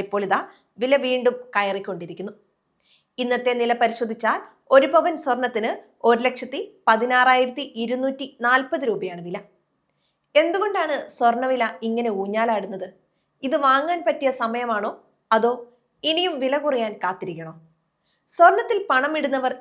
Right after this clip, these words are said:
ഇപ്പോൾ അറിഞ്ഞിരിക്കേണ്ട കൃത്യമായ കാര്യങ്ങളാണ് ഇക്കണോമിക്സ് ടൈംസ് മലയാളം ഇന്ന് നിങ്ങളുമായി പങ്കുവയ്ക്കുന്നത്. നമുക്കാദ്യം ഫെബ്രുവരി മാസത്തെ വില നിലവാരം ഒന്ന് നോക്കാം.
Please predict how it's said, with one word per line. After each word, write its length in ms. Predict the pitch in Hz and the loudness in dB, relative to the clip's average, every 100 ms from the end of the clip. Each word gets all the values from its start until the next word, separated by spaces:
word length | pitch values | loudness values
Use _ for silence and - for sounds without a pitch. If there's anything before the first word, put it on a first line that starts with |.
| 226 | -4
ഇപ്പോൾ 200 | 240 233 226 | -2 0 0
അറിഞ്ഞിരിക്കേണ്ട 600 | 214 240 269 269 262 240 233 226 | 0 0 -2 -2 -2 0 -2 -4
കൃത്യമായ 440 | 220 - 269 269 254 226 | -8 -4 -2 0 -2 0
കാര്യങ്ങളാണ് 480 | 208 233 220 190 302 - _ - 269 | 0 0 -2 -2 -6 -10 _ -10 -2
ഇക്കണോമിക്സ് 380 | 285 294 285 269 | 0 0 0 -4
ടൈംസ് 300 | 247 247 226 | -4 -6 -4
മലയാളം 380 | 220 214 208 208 226 | -2 0 0 -2 -4
ഇന്ന് 180 | 214 208 226 | -4 -4 -4
നിങ്ങളുമായി 420 | 247 269 226 185 185 | -2 0 -2 -4 -10
പങ്കുവയ്ക്കുന്നത്. 540 | 175 165 160 160 175 - _ _ _ _ - | -12 -12 -12 -12 -14 -16 _ _ _ _ 0
നമുക്കാദ്യം 600 | 339 381 381 339 233 277 - | 2 2 0 0 0 -4 -2
ഫെബ്രുവരി 420 | 254 247 294 302 294 | 0 2 0 0 -2
മാസത്തെ 360 | 262 240 240 233 208 | -4 -2 -2 -2 -2
വില 120 | 262 294 | 0 2
നിലവാരം 360 | 254 214 208 202 | 0 0 -2 -4
ഒന്ന് 100 | 180 165 | -10 -14
നോക്കാം. 240 | - - | -10 -10